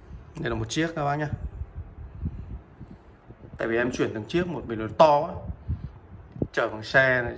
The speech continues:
chuyển từng chiếc một sang bên này để quay cho các bác. Định quay ở nhà nhưng thôi,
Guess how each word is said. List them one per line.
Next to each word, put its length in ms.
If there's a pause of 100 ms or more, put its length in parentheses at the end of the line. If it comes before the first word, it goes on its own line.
chuyển 340
từng 160
chiếc 280
một 120
sang 180
bên 80
này 180 (320)
để 160
quay 220
cho 80
các 60
bác. 160 (600)
Định 160
quay 200
ở 120
nhà 380
nhưng 200
thôi, 200